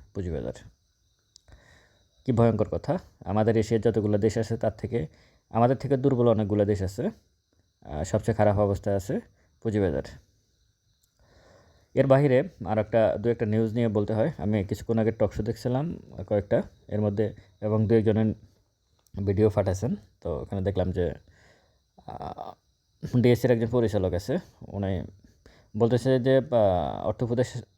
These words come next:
অর্থ উপদেশ, আহ, প্রধান উপদেষ্টার সাথে, ডক্টর মোহাম্মদ ইউনূসের সাথে দেখা করার তারা চেষ্টা করছে, তারা পারে নাই, তারা ব্যর্থ হয়েছে। আসলে প্রধান উপদেষ্টার সাথে দেখা করে তোমরা কী, কী করবে? প্রধান উপদেষ্টা কী উদ্ধার করবে ওনাদের? এটা আমার একটা প্রশ্ন।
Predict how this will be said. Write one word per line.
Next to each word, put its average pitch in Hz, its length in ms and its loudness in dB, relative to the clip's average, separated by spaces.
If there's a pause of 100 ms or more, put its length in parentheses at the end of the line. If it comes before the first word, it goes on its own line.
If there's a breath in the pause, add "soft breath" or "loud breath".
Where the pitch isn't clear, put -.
(140)
অর্থ 117 300 -4
উপদেশ, 123 360 -2
আহ, 95 380 4 (1000 soft breath)
প্রধান 123 240 4
উপদেষ্টার 135 440 -4
সাথে, 117 340 -6 (260)
ডক্টর 101 200 -6
মোহাম্মদ 104 260 0
ইউনূসের 101 260 0
সাথে 107 160 -6
দেখা 104 220 0
করার 104 160 2
তারা - 160 -6
চেষ্টা 104 300 -8
করছে, 104 300 -4 (500 soft breath)
তারা 104 160 -2
পারে 104 240 2
নাই, 160 180 0 (640)
তারা 110 140 0
ব্যর্থ 104 280 0
হয়েছে। 120 300 -2 (320 soft breath)
আসলে 139 240 -4
প্রধান 131 280 2
উপদেষ্টার 143 360 -4
সাথে 139 180 -8
দেখা 127 200 -4
করে 123 180 -6
তোমরা 120 280 -2
কী, 135 200 -2
কী - 240 -6
করবে? 87 300 0
প্রধান 113 300 0 (220)
উপদেষ্টা 117 380 -4
কী 123 160 -4
উদ্ধার 104 260 0
করবে 98 160 0
ওনাদের? 78 300 -6 (680 soft breath)
এটা 117 240 2
আমার 110 160 2
একটা 110 180 -2
প্রশ্ন। 135 360 -6